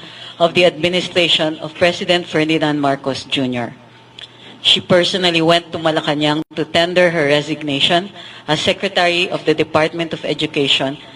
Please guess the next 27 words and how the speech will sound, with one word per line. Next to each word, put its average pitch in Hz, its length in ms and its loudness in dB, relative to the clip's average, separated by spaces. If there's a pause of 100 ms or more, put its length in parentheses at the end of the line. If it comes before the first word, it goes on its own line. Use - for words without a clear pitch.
(180)
and 147 160 -2
as 151 160 2
Vice 165 400 0
Chairperson 185 880 2
of 147 160 -8
the 147 160 -4
N 156 160 0
T 160 160 2
F 165 160 -2
L 151 160 4
cac, 135 240 -2 (480)
effective 190 640 0
July 170 400 2
nineteen, 180 720 0
twenty 156 400 -2
twenty-four. 135 640 -6 (1120)
Vice 165 320 4
President 165 560 0
Duterte 160 480 2
was 147 240 2
one 165 160 4
of 156 160 -2
the 151 80 -2
few, 151 480 0
few 180 480 2 (240)
bright 180 300 2
lights 156 400 -2